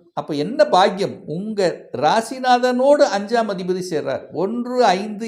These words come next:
இணைந்து ஒன்பதாம் இடமான பாக்கியஸ்தானத்தில் இருக்கும்போது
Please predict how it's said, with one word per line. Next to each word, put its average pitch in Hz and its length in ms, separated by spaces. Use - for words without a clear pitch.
இணைந்து 208 580
ஒன்பதாம் 277 600
இடமான 214 420
பாக்கியஸ்தானத்தில் 180 800
இருக்கும்போது 151 640